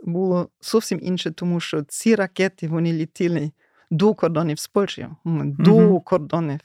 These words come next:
Speaker 1: е, з нато. Тобто якість війни зовсім змінилася, навіть якщо це ніби тільки продовження,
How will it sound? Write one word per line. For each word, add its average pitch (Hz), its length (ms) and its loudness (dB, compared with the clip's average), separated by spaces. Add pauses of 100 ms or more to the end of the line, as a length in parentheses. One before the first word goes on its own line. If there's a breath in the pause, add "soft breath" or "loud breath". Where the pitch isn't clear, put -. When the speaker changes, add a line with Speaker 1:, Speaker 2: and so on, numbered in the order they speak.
(120)
Speaker 1:
е, 160 140 -2
з 160 160 -6
нато. 190 420 -2
Тобто 185 420 2 (580 loud breath)
якість 190 640 -2
війни 165 460 0 (400)
зовсім 165 420 -2
змінилася, 165 760 -2
навіть 165 340 -2
якщо 156 300 -2
це 160 220 -4
ніби 165 360 2
тільки 165 320 -4
продовження, 151 720 0